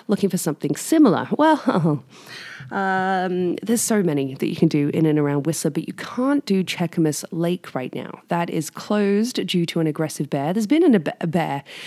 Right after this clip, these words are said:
it, a little, who knows if it's the same one, but in and around,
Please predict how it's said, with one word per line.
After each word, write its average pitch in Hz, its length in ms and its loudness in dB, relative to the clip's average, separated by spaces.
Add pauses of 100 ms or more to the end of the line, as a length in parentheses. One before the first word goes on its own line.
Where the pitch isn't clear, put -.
(340)
it, 185 220 -2
a 180 100 0
little, 180 380 2 (500)
who 208 80 2
knows 160 220 2
if - 60 -10
it's - 100 -14
the 143 60 -8
same 135 240 -2
one, 127 180 -2
but 156 100 -2
in 226 140 4
and 202 120 6
around, 156 440 2